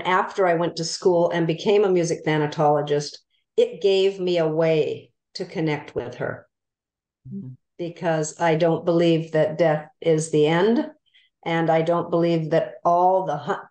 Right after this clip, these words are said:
Speaker 1: tens of thousands of people that we've played for are gone. And so playing the music always opens that ethereal space to bring in the presence of those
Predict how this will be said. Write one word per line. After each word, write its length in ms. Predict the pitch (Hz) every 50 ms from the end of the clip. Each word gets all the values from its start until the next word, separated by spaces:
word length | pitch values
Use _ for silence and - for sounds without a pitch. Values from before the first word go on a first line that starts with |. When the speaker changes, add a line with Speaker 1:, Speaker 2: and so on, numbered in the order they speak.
| _ -
Speaker 1:
tens 360 | - - 226 233 240 240 233
of 140 | 226 - -
thousands 440 | 175 156 147 147 147 147 147 147 -
of 120 | 143 -
people 320 | - 165 151 147 151 147 147
that 160 | 147 - -
we've 220 | 165 160 156 -
played 300 | - 175 160 156 151 151 - -
for 220 | 147 147 143 -
are 220 | - 151 151 151
gone. 560 | 147 151 151 147 151 170 202 233 285 - - _ _ _ _ _ _ _ _ _ _ _ -
And 180 | 190 185 180 170
so 540 | - - 190 175 170 165 165 156 - - - - _ _ -
playing 500 | - - 226 220 240 262 240 233 226 180
the 80 | 170 165
music 640 | 160 156 147 147 143 143 - 135 - - - - _ _ _ _ _ _ _ _ _ _ _ _ _ _ _ _
always 540 | 185 196 208 214 214 202 175 156 156 156 - - 190
opens 480 | 190 175 175 - 180 170 165 156 -
that 260 | 165 165 156 151 - -
ethereal 540 | 160 160 - - 175 170 165 160 156 151
space 500 | 151 - - - 175 156 147 156 - -
to 120 | - - 160
bring 320 | 156 - 170 165 160 160
in 120 | 156 151 151
the 120 | 151 151
presence 520 | 151 - 185 170 156 - 147 139 147 -
of 140 | 151 147 -
those 500 | - 165 156 151 147 147 147 - - _